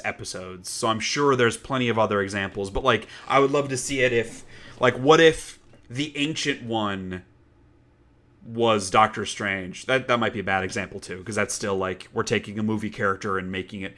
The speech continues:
like, I would rather see them do something totally different. I think the example I gave last episode was, like, what if all of the Avengers were women?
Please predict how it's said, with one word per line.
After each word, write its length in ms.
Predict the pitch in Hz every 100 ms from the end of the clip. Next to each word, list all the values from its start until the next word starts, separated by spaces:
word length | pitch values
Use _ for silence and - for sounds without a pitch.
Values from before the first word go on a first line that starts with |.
| -
like, 120 | 143
I 80 | 160
would 100 | 156
rather 240 | 151 151
see 140 | 139 147
them 140 | 131
do 100 | 123
something 280 | 117 120 107
totally 360 | 107 123 107 101
different. 320 | 98 73 120
I 40 |
think 160 | 143 180
the 60 |
example 320 | 143 131 135 127
I 60 |
gave 200 | 120 117
last 220 | 110 107
episode 380 | 156 123 117 104
was, 200 | 98 98
like, 260 | 104 95 - - - - - _
what 180 | - 139
if 140 | 147 -
all 300 | 135 151 156
of 100 | 139
the 80 | 143
Avengers 580 | 131 139 123 113 101
were 160 | 95 107
women? 440 | 104 98 87 87